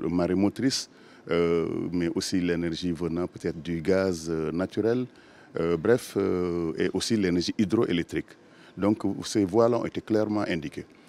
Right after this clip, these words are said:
Mais en même temps, j'ai voulu attirer l'attention sur le fait que aussi, nous avons des millions d'agriculteurs, euh, en Afrique qui ne peuvent pas vivre de l'agriculture, qui ont quand même besoin d'utiliser de l'énergie, d'utiliser des engrais,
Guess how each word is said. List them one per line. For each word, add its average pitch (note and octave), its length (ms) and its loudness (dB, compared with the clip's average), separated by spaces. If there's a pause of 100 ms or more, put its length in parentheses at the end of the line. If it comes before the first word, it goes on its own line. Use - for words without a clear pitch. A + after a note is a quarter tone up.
(240)
Mais G2+ 240 4
en A2 80 6
même C#3+ 200 6
temps, C3 260 0 (880)
j'ai G#2 160 6
voulu A#2 280 2
attirer G2 300 0
l'attention F#2+ 400 -2
sur G2 60 0
le F2+ 80 0
fait - 180 -2
que - 80 -8
aussi, B2+ 340 -2 (320)
nous F#2 240 -2
avons G2+ 240 4
des E2 200 0
millions A#2 420 4
d'agriculteurs, F#2 800 -2 (500)
euh, E2+ 140 0
en F2 140 2
Afrique - 300 -4 (280)
qui G2 120 0
ne F#2+ 60 0
peuvent G#2+ 200 -2
pas C#3 220 0
vivre C3+ 280 -2
de F#2 120 -2
l'agriculture, D#2+ 680 -4
qui - 100 -4
ont F2+ 120 2
quand A2 100 -2
même B2 160 2
besoin G#2+ 480 2 (320)
d'utiliser G2+ 640 2
de E2+ 160 0
l'énergie, F2+ 580 0
d'utiliser F#2 480 2
des G2+ 260 6
engrais, D#2+ 340 0